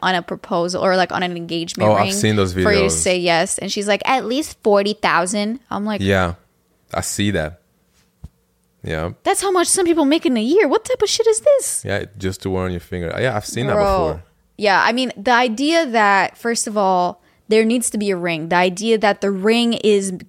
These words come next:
Speaker 1: from the guy towards the girl. And that, like, why doesn't the guy have an engagement ring? Why doesn't the guy have an engagement band or whatever?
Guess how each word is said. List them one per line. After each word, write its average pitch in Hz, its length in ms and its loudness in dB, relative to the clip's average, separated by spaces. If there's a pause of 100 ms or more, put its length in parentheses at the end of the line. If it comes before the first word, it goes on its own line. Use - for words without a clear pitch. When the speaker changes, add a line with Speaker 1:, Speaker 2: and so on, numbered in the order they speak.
Speaker 1:
from 247 300 0
the 208 60 -4
guy 190 540 2
towards 208 640 -2 (380)
the 208 80 -2
girl. 196 420 -2 (420)
And 214 160 0
that, 202 180 2
like, 190 160 0 (240)
why 226 220 2
doesn't 285 260 0
the 233 80 2
guy 208 240 2
have 226 200 0
an 196 60 0
engagement 180 540 -6
ring? - 220 -12 (200)
Why 214 100 2
doesn't 240 280 0
the 214 80 0
guy 196 200 2
have 220 200 0
an 196 80 0
engagement 185 720 -2 (260)
band 190 640 0
or 180 120 0
whatever? 180 460 2